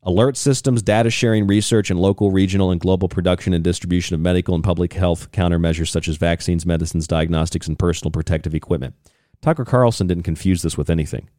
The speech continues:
That's a headline I actually have. I printed that out. "Tucker Carlson is wrong about the World Health Organization and its pandemic treaty." No, he's not. He's not wrong. And anybody who's actually read that or the I H R knows that what this is, is global government. If you want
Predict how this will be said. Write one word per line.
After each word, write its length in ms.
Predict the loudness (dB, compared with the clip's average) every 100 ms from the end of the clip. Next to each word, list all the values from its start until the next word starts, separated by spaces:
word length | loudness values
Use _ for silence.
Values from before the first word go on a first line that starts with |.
| _ _ _ _ _ _ -4
That's 180 | -2 2
a 40 |
headline 360 | 2 2 2 0
I 60 |
actually 240 | -2 0 0
have. 180 | 2
I 80 | 0
printed 340 | 0 -2 0 0
that 120 | 2
out. 180 | 0 -2 _ _ -2
"Tucker 240 | -2 -2
Carlson 460 | 0 2 2 0 -2
is 100 | 2
wrong 240 | 2 2
about 160 | 0 0
the 60 |
World 220 | 2 2
Health 180 | 2 0
Organization 500 | 0 0 0 0 0
and 20 |
its 100 | -2
pandemic 380 | -2 0 2 0
treaty." 300 | 0 -2 -4 -12 _ _ -2
No, 120 | 2
he's 140 | 2 2
not. 320 | -2 -4 _ _ _ _ _ _
He's 180 | -4 -2
not 180 | 0
wrong. 240 | -2 -4 -6 _ _ _ _ -2
And 100 | 2
anybody 340 | 4 4 4
who's 140 | 4
actually 380 | 2 0 0 0
read 600 | 0 0 2 2 2 -2 -4 _ _ _ _ _ _ _
that 320 | -4 0 0 0
or 160 | 2
the 100 | 4
I 140 | 4 4
H 240 | 2 2
R 180 | 2 4
knows 540 | 4 4 4 2 -4 -14 _ _ _
that 200 | -2 2
what 200 | 2 2
this 240 | 0 4
is, 340 | 4 4 0 -2
is 220 | 0 0
global 360 | 2 2 4 2
government. 440 | 2 2 0 -2
If 140 | -2 2
you 120 | 4
want 240 | 4 2